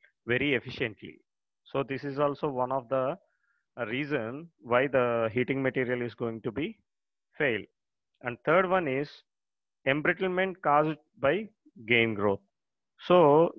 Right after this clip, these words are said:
due to the atmosphere, there are some, some brittlement, some brittle causes in the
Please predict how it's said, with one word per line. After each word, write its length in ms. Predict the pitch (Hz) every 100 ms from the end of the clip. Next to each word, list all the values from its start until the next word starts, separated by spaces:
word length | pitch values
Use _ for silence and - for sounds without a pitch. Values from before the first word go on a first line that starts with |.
| 117
due 180 | 165 190
to 140 | 220 202
the 420 | 220 220 220 -
atmosphere, 880 | 143 - 185 - 180 143 117 135 160 -
there 140 | 143 143
are 160 | 151
some, 220 | 143 165 170
some 260 | 175 170
brittlement, 560 | 127 143 - 196 139 95 _ _ _ _ -
some 220 | 143 127
brittle 380 | 110 135 202 202
causes 560 | 165 147 156 185 - _ _ _ _ _ _ _ _ -
in 140 | 139
the 240 | 143 208